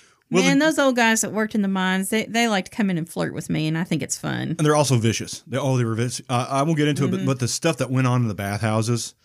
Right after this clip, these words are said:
Speaker 1: as for hazing.
Speaker 2: Mm-hmm.
Speaker 1: You think, you,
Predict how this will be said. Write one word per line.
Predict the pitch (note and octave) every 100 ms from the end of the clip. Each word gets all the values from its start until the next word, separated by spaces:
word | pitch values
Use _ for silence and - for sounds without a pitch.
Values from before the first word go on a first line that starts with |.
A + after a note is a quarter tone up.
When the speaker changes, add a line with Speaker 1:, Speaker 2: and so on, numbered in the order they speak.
| _ _ _ _ -
Speaker 1:
as | C3+ -
for | A#2 A2
hazing. | G#2+ A2 A2+ A#2+ A#2 -
Speaker 2:
Mm-hmm. | G3 G#3 G#3 G#3+
Speaker 1:
You | C3+
think, | - D3+ D3
you, | C3